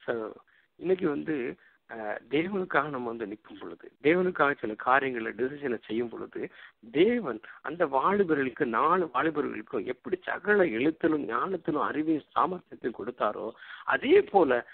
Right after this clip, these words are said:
நமக்கும் ஒருவேளை நம்ம வந்து குறைவுள்ளவர்களாக இருக்கலாம். அஹ், லாங்குவேஜஸ்ல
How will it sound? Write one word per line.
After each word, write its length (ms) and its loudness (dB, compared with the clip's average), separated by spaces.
நமக்கும் 640 -2
ஒருவேளை 420 4
நம்ம 240 0
வந்து 260 -2
குறைவுள்ளவர்களாக 600 4
இருக்கலாம். 540 -4
அஹ், 360 -6
லாங்குவேஜஸ்ல 800 -2